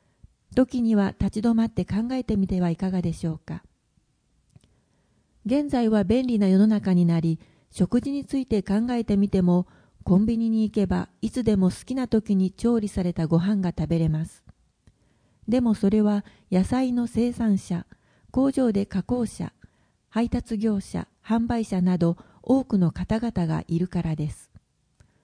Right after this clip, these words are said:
このような恵まれた環境に対しても当たり前と捉えるのではなく、感謝の気持ちを思い出して過ごすことも大切だと思います。私はどんな心境の時にでも、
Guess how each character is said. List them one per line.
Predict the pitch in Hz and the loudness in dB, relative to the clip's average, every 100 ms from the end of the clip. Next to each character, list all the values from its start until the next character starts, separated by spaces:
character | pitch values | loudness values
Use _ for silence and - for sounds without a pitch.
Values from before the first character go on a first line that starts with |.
| _ _ _ | _ _ _
こ | - 254 | -2 0
の | 277 | 2
よ | 277 | 0
う | 254 | 0
な | 220 | 2
恵 | 202 208 240 | 2 2 0
ま | 240 | -2
れ | 233 | -2
た | 214 | -4
環 | 214 233 | -2 -2
境 | 226 233 | 0 0
に | 226 | 0
対 | 220 220 220 | -2 -2 -4
し | - | -2
て | 185 | 2
も | 175 180 - | 2 2 -2
当 | 170 | -6
た | - 233 | -4 -2
り | 262 | -2
前 | 254 247 | -4 -4
と | 254 | -4
捉 | 233 214 220 | -2 0 0
え | 233 | -2
る | 214 | 0
の | 185 | 0
で | 175 165 | 0 0
は | 156 | -2
な | 160 | -2
く、 | 165 151 156 _ _ _ _ | -4 -4 -6 _ _ _ _
感 | - 277 | -8 -6
謝 | 285 233 | -2 0
の | 226 | 0
気 | 220 | 2
持 | 208 214 | 2 2
ち | - | 2
を | 202 185 | 4 4
思 | 185 233 | 4 2
い | 220 | -2
出 | 226 | -4
し | - | -4
て | 185 | -6
過 | - | -2
ご | 185 | -4
す | 226 - | -4 -4
こ | 196 | -2
と | 170 | 0
も | 156 151 | 0 -2
大 | - 175 | -4 -4
切 | 185 208 185 | -4 -6 -4
だ | 196 | -2
と | 165 | 0
思 | 156 151 | 0 0
い | 156 | 0
ま | 156 170 | -2 -4
す。 | - _ _ - _ _ _ _ _ _ _ _ _ _ _ | -10 _ _ -20 _ _ _ _ _ _ _ _ _ _ _
私 | 202 - 254 - 240 | -2 0 -4 -2 -2
は | 240 | -2
ど | 180 240 | 0 0
ん | 269 | 0
な | 233 | -2
心 | 220 - 240 | -4 -4 -4
境 | - 254 | -2 -2
の | 254 | -2
時 | - 247 254 | -2 -2 -4
に | 254 | -2
で | 220 | 0
も、 | 190 185 | 2 2